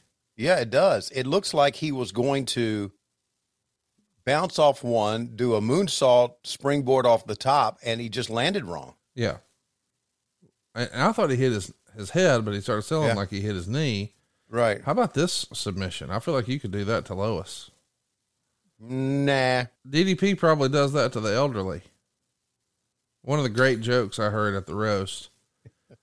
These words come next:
Speaker 2: "Good to see D D P is here," or as I call him, "Downward Dog the Bounty Hunter."
Speaker 1: <laughs>
Speaker 2: It's a great joke. Hey, give everybody the, uh, time code where you're at.
Speaker 1: Uh, I'm at, uh, twenty-nine oh,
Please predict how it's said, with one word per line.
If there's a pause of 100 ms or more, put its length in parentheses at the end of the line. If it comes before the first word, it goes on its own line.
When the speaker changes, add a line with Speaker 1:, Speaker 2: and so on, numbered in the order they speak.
(240)
Speaker 2:
"Good
to
see
D
D
P
is
here,"
or
as
I
call
him, (720)
"Downward
Dog
the
Bounty
Hunter." (220)
Speaker 1:
<laughs>
Speaker 2:
It's
a
great
joke. (1040)
Hey,
give
everybody
the,
uh,
time
code
where
you're
at. (720)
Speaker 1:
Uh,
I'm
at,
uh,
twenty-nine
oh,